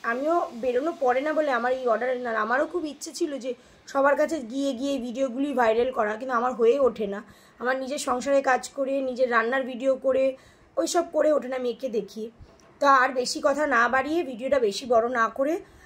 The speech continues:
আমি কি কি করলাম home ডেলিভারিতে সকাল থেকে দেখানো হয়নি, যেইটুখানি পেরেছি আপনাদের সঙ্গে share করেছি। বেশি দেখালে আবার অনেক বড় video হয়ে যাবে।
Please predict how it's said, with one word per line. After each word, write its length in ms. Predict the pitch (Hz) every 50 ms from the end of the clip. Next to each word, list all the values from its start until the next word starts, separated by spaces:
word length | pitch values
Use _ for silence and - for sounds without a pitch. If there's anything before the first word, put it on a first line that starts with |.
| - -
আমি 220 | 220 240 262 285
কি 160 | - - 415 403
কি 100 | - 330
করলাম 560 | - - 285 269 269 262 269 285 302 311 302 269
home 160 | 247 247 247
ডেলিভারিতে 460 | 262 254 262 269 269 269 277 359 370
সকাল 300 | 370 294 240 - 160 254
থেকে 180 | 254 254 302 247
দেখানো 340 | 262 247 247 277 302 320
হয়নি, 200 | 302 269 247 262
যেইটুখানি 420 | 254 277 262 226 302 277 311 311 -
পেরেছি 300 | 302 285 302 - 349 330
আপনাদের 280 | - 247 254 254 285
সঙ্গে 160 | 269 294 302 311
share 320 | - - 240 233 233 233
করেছি। 420 | 233 277 277 277 269 - 349 339
বেশি 280 | 262 233 - - - 285
দেখালে 380 | 240 247 240 233 277 277 294 302
আবার 140 | 254 262 254 214
অনেক 280 | 208 202 214 262 262 214
বড় 220 | 208 190 185 220
video 280 | 226 254 233 220 269 285
হয়ে 100 | 285 277
যাবে। 260 | 254 277 294 339 403